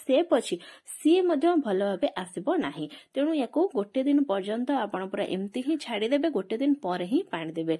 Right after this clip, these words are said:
ଯାହାଫଳରେ କି ୟାର କଡେକ୍ସର ସେପ୍ ଆସିଯିବ, ଗୋଟେ ଭଲ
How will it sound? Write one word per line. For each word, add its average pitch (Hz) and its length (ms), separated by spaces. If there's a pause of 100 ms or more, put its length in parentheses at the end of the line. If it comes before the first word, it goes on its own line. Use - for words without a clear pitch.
(280)
ଯାହାଫଳରେ 247 460
କି 415 180
ୟାର 202 180 (180)
କଡେକ୍ସର 202 440 (560)
ସେପ୍ 277 280
ଆସିଯିବ, 170 440
ଗୋଟେ 208 220
ଭଲ 208 280